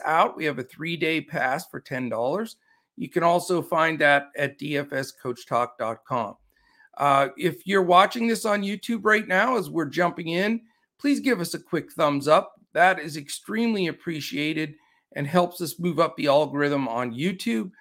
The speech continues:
Uh, while you're at it, hit that subscribe button and the little alert in the upper corner. That'll let you know when any of our podcasts post. We have seven day a week M L B podcast posting on all kinds of action tonight here at Coach Talk with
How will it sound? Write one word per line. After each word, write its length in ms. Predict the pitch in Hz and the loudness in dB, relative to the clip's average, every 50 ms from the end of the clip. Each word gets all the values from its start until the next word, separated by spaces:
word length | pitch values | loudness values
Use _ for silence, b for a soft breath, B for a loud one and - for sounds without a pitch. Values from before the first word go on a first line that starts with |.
| b b b b b b b b | b b b b b b b b
Uh, 140 | - 131 139 | -6 -4 -2
while 220 | 131 135 143 143 143 | 0 0 0 2 2
you're 160 | 139 139 151 | 2 4 6
at 240 | 160 165 180 196 180 | 8 8 8 6 4
it, 80 | 175 | 2
hit 180 | 170 196 185 185 | 2 0 0 2
that 220 | - 160 147 - - | 2 2 2 0 -2
subscribe 720 | - 131 127 - - - - 180 185 190 190 196 190 185 | -10 -10 -8 -8 -6 -2 2 4 6 8 8 6 4 4
button 420 | 185 190 185 180 - 180 190 190 190 | 2 2 2 2 0 -4 -6 -6 -6
and 200 | - 165 165 156 | -6 -6 -6 -4
the 60 | 151 | -4
little 500 | 147 151 160 147 156 147 139 135 135 135 | -4 -4 -4 -4 -2 -2 -4 -4 -4 0
alert 320 | 143 175 185 185 180 180 - | 2 4 4 4 4 0 -2
in 120 | - 151 151 | -8 -6 -2
the 140 | 143 143 | 0 0
upper 220 | 147 139 - - 123 | 0 0 -2 -6 -12
corner. 580 | - - - 190 190 180 180 175 175 160 - b b b b b b b b | -10 -4 -2 0 2 2 2 2 0 0 -4 b b b b b b b b
That'll 240 | 180 220 233 240 | 4 4 4 4
let 200 | 214 208 190 196 | 2 0 0 -2
you 80 | - 196 | -2 0
know 140 | 180 180 175 | 2 2 2
when 180 | 170 165 165 | 2 0 -2
any 280 | - - 170 180 196 208 | -2 -2 -2 -2 0 0
of 140 | 196 175 180 | 0 2 2
our 180 | 180 165 160 | 2 2 0
podcasts 720 | - - 170 160 160 160 - - 185 170 151 143 135 - - _ _ | 0 2 4 4 4 2 0 -2 -2 0 0 0 -2 -4 -8 _ _
post. 460 | - 190 175 170 170 170 170 - - _ _ _ _ _ _ _ _ | -2 0 0 2 0 -2 -4 -8 -18 _ _ _ _ _ _ _ _
We 120 | - - 156 | -4 0 2
have 300 | 160 151 147 135 - - - | 4 4 4 2 0 -6 -14
seven 420 | - - - - 185 185 185 190 185 | -12 -6 0 2 2 2 2 2 2
day 160 | 180 175 175 | 4 4 4
a 80 | 175 160 | 2 2
week 340 | 156 175 175 165 - - - | 0 -4 -4 -6 -8 -10 -8
M 160 | - 170 170 | -6 -4 -2
L 180 | 165 156 156 151 | 0 0 -2 -2
B 280 | 147 143 165 165 147 - | -4 -6 -8 -10 -10 -4
podcast 600 | - 156 143 143 143 143 - 170 151 147 143 143 - _ | 0 2 2 2 2 0 -4 -2 0 0 -2 -2 -6 _
posting 640 | - 160 151 147 143 143 - 147 147 147 151 143 b b b b b b b b - | -6 -4 -4 -4 -6 -6 -6 -6 -6 -6 -8 -12 b b b b b b b b -10
on 300 | - 127 123 127 123 117 113 - - | -6 -6 -4 -4 -6 -6 -8 -4 0
all 220 | - 202 240 240 | 2 4 4 2
kinds 360 | 240 - 226 208 214 208 170 180 | 2 0 2 2 2 2 2 0
of 100 | 170 170 | 2 4
action 520 | 156 151 147 147 143 - - 170 156 143 | 4 4 4 2 -2 -6 -10 -8 -8 -8
tonight 500 | 143 - 147 147 143 143 147 139 135 - _ | -8 -6 -2 0 2 2 2 0 -4 -8 _
here 420 | - - 170 160 139 139 131 - - | -16 -8 -4 -2 -2 -2 -4 -4 -6
at 200 | 135 135 - - | -6 -6 -8 -8
Coach 360 | - - 165 160 151 - - | -4 -2 -2 -2 -4 -8 -6
Talk 380 | - 170 147 147 147 139 143 - - | 0 2 4 4 4 4 0 -2 -4
with 280 | 143 135 131 - - | -2 -2 -2 -4 -8